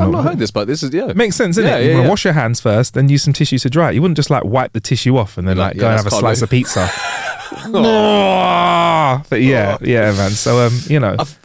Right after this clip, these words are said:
Speaker 2: okay, it's a toss-up between two. One in, in, I think it was in Thailand.
Speaker 1: Yeah.
Speaker 2: Went to a very bougie restaurant and the, they had the same kind of toilet. It had a warming seat.
Speaker 1: Yeah.
Speaker 2: It had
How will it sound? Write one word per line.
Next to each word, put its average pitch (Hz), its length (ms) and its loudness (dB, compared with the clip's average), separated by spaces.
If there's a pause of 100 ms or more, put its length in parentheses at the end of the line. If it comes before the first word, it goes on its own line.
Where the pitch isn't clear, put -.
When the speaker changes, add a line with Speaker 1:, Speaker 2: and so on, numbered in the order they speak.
(360)
Speaker 2:
okay, 135 320 -2
it's 139 100 -4
a 127 100 -4
toss-up - 340 -6
between 110 260 -4
two. 95 260 -4 (760)
One 156 240 0
in, 123 540 -4 (760)
in, 107 680 -2
I - 100 -20
think - 380 -14
it - 80 -16
was 98 240 -14
in 101 140 -2
Thailand. 101 500 -6 (100)
Speaker 1:
Yeah. 92 200 -6 (600)
Speaker 2:
Went 98 140 -4
to 107 100 0
a 95 60 -2
very 107 180 -2
bougie 98 340 -4
restaurant 95 420 -6 (640)
and 92 540 -2 (880)
the, 107 180 -4
they 95 160 -4
had 90 200 -10
the 92 80 -10
same 95 300 -6
kind 98 180 -4
of 87 60 -8
toilet. 92 360 -4
It - 40 -14
had 90 120 -6
a 90 40 0
warming 90 420 -2
seat. - 420 -4
Speaker 1:
Yeah. 87 340 -6
Speaker 2:
It 85 100 -12
had 90 260 -8